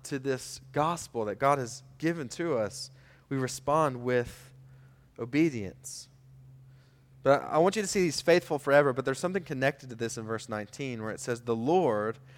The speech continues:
has established his throne in the heavens, and his kingdom rules over all." Now, I think this is interesting. Verse nineteen, "The Lord has established." That is, uh, an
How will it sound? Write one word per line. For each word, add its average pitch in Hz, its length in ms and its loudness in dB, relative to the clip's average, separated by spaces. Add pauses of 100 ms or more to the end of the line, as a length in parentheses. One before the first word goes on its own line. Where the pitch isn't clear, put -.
(180)
has 143 260 4
established 160 800 2
his 143 180 -6
throne 143 400 -2
in 120 140 -4
the 110 80 -2
heavens, 104 760 -4 (360)
and 117 140 -2
his 175 360 2
kingdom 117 680 -4
rules 117 760 0
over 127 580 0 (400)
all." 110 480 0
Now, 120 300 0
I 131 100 -2
think 170 180 -4
this 196 140 -6
is 170 140 -4
interesting. 120 580 -8 (800)
Verse 135 280 0
nineteen, 131 540 -2 (400)
"The 127 100 4
Lord 170 380 6
has 151 560 4
established." 117 760 -2
That 135 380 2
is, 123 500 -4 (320)
uh, 110 300 4
an 107 140 -8